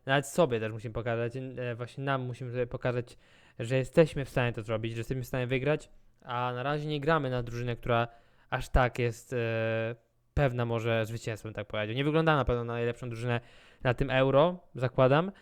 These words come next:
ale jeśli pokonamy tak mocno Gruzję, jakie pięć, cztery bramki na przerwę byśmy im władowali, to byłoby na pewno taki,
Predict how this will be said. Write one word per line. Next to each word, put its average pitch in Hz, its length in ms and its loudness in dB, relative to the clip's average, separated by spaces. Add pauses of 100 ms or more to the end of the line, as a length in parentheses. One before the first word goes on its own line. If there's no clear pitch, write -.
(520)
ale 143 220 4
jeśli 170 220 2
pokonamy 190 380 -2
tak 175 120 0
mocno 180 360 0
Gruzję, 165 220 0
jakie 151 160 0
pięć, 196 540 -2
cztery 190 260 2
bramki 190 300 2
na 185 60 0
przerwę 185 240 2
byśmy 180 360 -2
im 175 100 -4
władowali, 175 440 2
to 156 140 -4
byłoby 147 340 -4
na 131 80 -4
pewno 120 360 -4
taki, 123 480 -2